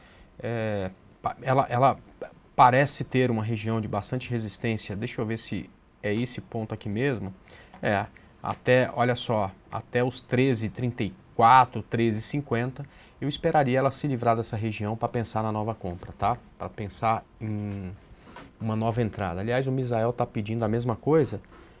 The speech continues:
e pede também pra analisar a Elet meia, outra que também tá num ponto de muita resistência, né? Olha só, ela tem aqui nessa região, ah, que é exatamente aí por volta de onze e cinquenta, uma resistência do topo anterior.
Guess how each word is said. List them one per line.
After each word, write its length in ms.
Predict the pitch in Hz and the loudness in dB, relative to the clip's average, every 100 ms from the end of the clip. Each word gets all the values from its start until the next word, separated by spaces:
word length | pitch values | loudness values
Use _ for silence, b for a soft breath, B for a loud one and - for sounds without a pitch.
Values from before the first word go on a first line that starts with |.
| B | B
e 60 | 127 | -14
pede 380 | - 127 135 123 | -4 -2 0 -2
também 280 | 117 110 131 | -4 -2 -2
pra 120 | 131 | -2
analisar 460 | 123 123 104 113 | 0 -2 0 2
a 40 | 123 | 4
Elet 340 | 113 120 - | 4 0 -2
meia, 340 | 123 104 98 92 - | -2 0 -2 -6 -10
outra 320 | - 131 147 151 | -2 -2 -2 -10
que 120 | - | -6
também 320 | - 123 131 | -4 -2 -2
tá 140 | 135 | 0
num 100 | 135 | -2
ponto 300 | 123 131 135 | -2 -4 -4
de 80 | 123 | -4
muita 240 | 117 139 120 | -2 -2 -4
resistência, 640 | 131 131 - 117 107 - | -6 -6 -4 -4 -4 -6
né? 120 | 101 | -6
Olha 180 | 107 113 | -2 -2
só, 300 | 110 - 98 92 B B B | -4 -4 -4 -4 B B B
ela 180 | - 110 | -4 -4
tem 220 | 107 113 | -4 -4
aqui 220 | 107 - 123 | -6 -6 -6
nessa 240 | 123 117 | -4 -4
região, 500 | 110 104 104 120 147 - B B B B - | -4 -4 -4 -2 -4 -6 B B B B -16
ah, 140 | 101 98 | -14 -14
que 180 | - 110 | -8 -6
é 320 | 104 110 95 | -2 -2 -4
exatamente 640 | 98 104 107 107 107 110 - | -8 -8 -6 -6 -6 -6 -6
aí 220 | 107 110 | -4 -4
por 220 | 104 113 | -4 -6
volta 280 | 98 113 113 | -2 -2 -2
de 140 | 104 104 | -4 -2
onze 220 | 120 110 | -4 -4
e 40 | |
cinquenta, 560 | - 131 - 117 127 139 | -6 -6 -2 -2 -2 -4
uma 80 | 120 | -4
resistência 580 | 120 117 - 113 110 | -2 -4 -6 -6 -4
do 120 | 110 110 | -6 -6
topo 280 | - 107 | -4 -4
anterior. 440 | 120 131 131 117 | -4 -4 -2 -2